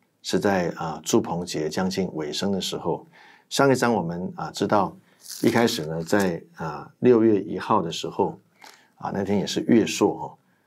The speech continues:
哈该对所罗巴伯跟约书亚来讲话，并且光照他们过去这些年间只顾自己的事，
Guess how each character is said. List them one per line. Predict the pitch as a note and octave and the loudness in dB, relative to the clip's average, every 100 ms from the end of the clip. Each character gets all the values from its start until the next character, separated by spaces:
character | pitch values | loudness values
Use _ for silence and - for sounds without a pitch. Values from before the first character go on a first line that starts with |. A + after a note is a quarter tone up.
| _ _ _ _ | _ _ _ _
哈 | - - | -6 -4
该 | - F#2+ G2 | 2 2 2
对 | F#2+ G#2+ F#2+ E2+ - | 2 4 4 0 -6
所 | - - | -8 -4
罗 | F2 | 0
巴 | A2+ A2 | 4 2
伯 | A2 E2 E2 E2+ G2 | 2 -4 -2 -4 -6
跟 | - F2 F2 F#2 - _ _ | -4 -4 -6 -10 -14 _ _
约 | - G#2+ | 0 0
书 | G#2+ G#2+ | 2 2
亚 | G2 C#2+ - | 2 -2 -8
来 | D2 D#2 | -8 -8
讲 | D#2 - C3 | -6 -8 -6
话， | - F2+ - _ _ _ _ - | -2 -2 -2 _ _ _ _ -4
并 | G2+ | -2
且 | F2+ - D#2 D2 - | -2 -4 -6 -6 -2
光 | A#2 A2+ | 0 2
照 | A2+ G#2+ | 2 0
他 | - F#2 | 0 -4
们 | E2+ D#2 - _ - _ | -4 -6 -12 _ -20 _
过 | - G2 | -2 -2
去 | G#2 | 0
这 | F#2+ F#2+ | 0 0
些 | G2 | 0
年 | F2+ E2 | -2 -4
间 | E2 F#2 F2+ F#2 - _ _ _ _ | -2 -2 -2 -8 -16 _ _ _ _
只 | - - | -6 -4
顾 | E2+ B2 G#2+ | 2 4 4
自 | - - G2+ | 2 0 0
己 | D#2+ E2 | -2 -6
的 | D#2 | -4
事， | - - F2 - | -2 0 0 -2